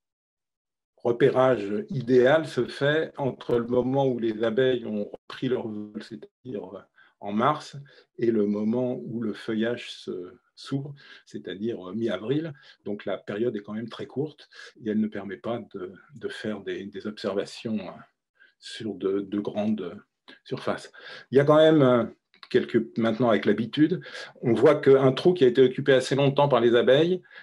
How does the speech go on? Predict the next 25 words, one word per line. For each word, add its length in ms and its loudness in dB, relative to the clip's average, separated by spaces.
euh, 240 0
elles 380 0
ont 200 2
soit 320 4
déposé 380 4
de 60 -2
la 100 2
propolis 480 -2
autour, 440 0
soit 240 2
rongé 340 2
l'écorce 440 2
pour 160 -6
l'aplanir. 500 -4
Donc, 180 -16
on 40 -20
voit, 100 -10
c'est 120 -14
sur 200 -14
un 80 -14
frêne, 420 -6
elles 120 -12
ont 60 -2
rongé 180 0
l'écorce. 420 -2